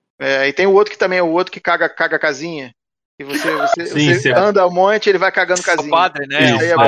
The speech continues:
Speaker 1: bom.
Speaker 2: Esse, esse,
Speaker 3: Monte,
Speaker 2: esse
Speaker 3: padre,
Speaker 2: é
Speaker 3: sei lá. É.
Speaker 1: É, esse aí. Esse é bom.
Speaker 2: É, é, assim, eu gosto de todos, na verdade. Eu, é legal, eu gosto de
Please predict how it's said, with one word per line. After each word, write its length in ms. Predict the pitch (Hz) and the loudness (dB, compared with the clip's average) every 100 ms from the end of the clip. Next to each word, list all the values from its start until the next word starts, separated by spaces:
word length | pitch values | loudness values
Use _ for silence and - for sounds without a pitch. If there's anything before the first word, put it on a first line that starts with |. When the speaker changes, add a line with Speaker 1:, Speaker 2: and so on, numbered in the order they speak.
| 104 | 0
Speaker 1:
bom. 60 | 117 - 107 | -4 -14 -4
Speaker 2:
Esse, 320 | 110 120 123 | -4 -2 0
esse, 140 | 117 143 | 0 0
Speaker 3:
Monte, 140 | 139 | -2
Speaker 2:
esse 160 | 127 131 | -4 -4
Speaker 3:
padre, 180 | 120 120 | -4 -6
Speaker 2:
é 40 | |
Speaker 3:
sei 100 | 117 | -8
lá. 100 | 107 - _ _ _ _ _ _ _ _ - | -16 -16 _ _ _ _ _ _ _ _ -18
É. 80 | 110 120 | -16 -12
Speaker 1:
É, 420 | 117 117 151 160 | -12 -12 -14 -10
esse 180 | 135 - | -8 -6
aí. 280 | 131 127 - _ _ _ _ _ | -6 -8 -18 _ _ _ _ _
Esse 200 | - 123 | -8 -4
é 40 | 147 | -4
bom. 180 | 143 101 101 98 107 _ _ _ - | -4 -8 -10 -16 -20 _ _ _ -6
Speaker 2:
É, 180 | 208 | -2
é, 80 | 208 | -2
assim, 280 | 214 349 160 | 0 -2 -2
eu 220 | 131 175 | -2 0
gosto 180 | 185 220 | 0 0
de 80 | 320 | -4
todos, 300 | - 196 190 | 0 0 0
na 60 | 196 | -4
verdade. 480 | 120 107 92 90 92 | -4 -4 -4 -6 -6
Eu, 80 | 92 104 101 95 - - | -10 -8 -10 -12 -14 -10
é 220 | 104 120 | -2 0
legal, 380 | 131 139 147 139 | 0 0 0 0
eu 180 | 131 131 | 0 0
gosto 240 | 147 | -2
de 60 | 160 | -2